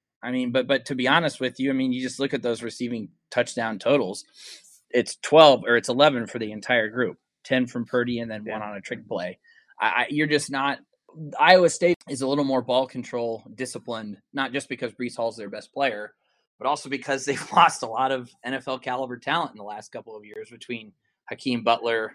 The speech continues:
Speaker 1: Allen Lazard, you know, go down the list a little bit. So it's a bit more of a measured approach on all sides of the ball, really, for Iowa State. And for the most part, I think that's served them well.
Speaker 2: Yeah,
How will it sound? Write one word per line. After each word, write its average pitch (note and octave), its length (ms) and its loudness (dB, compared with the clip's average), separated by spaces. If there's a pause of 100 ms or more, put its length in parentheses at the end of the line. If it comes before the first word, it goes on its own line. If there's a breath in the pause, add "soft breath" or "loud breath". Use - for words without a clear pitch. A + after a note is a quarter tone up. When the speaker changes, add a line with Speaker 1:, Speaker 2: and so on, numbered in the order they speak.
(100)
Speaker 1:
Allen A2+ 300 0
Lazard, G#2+ 540 0 (460)
you A#2 120 -4
know, A2 80 -12
go A#2 100 2
down A2+ 220 4
the G#2+ 60 -4
list A#2+ 240 -2
a A#2 40 -4
little G#2 180 -2
bit. G2 260 -4 (200)
So - 160 -6
it's E3+ 100 -4
a F3 100 4
bit E3 220 2 (160)
more D#3 260 4
of C#3+ 80 2
a B2+ 80 2
measured B2 500 -2
approach A2 680 -4
on G#2+ 220 0
all A#2 160 2
sides G2+ 360 -4
of G2+ 140 -12
the F#2+ 80 -14
ball, F#2 320 -4
really, G2 300 -2
for F#2 340 -8
Iowa F#2+ 280 0
State. F#2+ 440 -6
And G2+ 380 -6 (500)
for - 80 -4
the C3 60 2
most G#3 340 10
part, B2 240 4
I B2 140 4
think C#3+ 260 -2
that's - 420 -6 (120)
served B2+ 400 -4
them A2 160 -8
well. A2 360 -2 (1300)
Speaker 2:
Yeah, A2 240 -8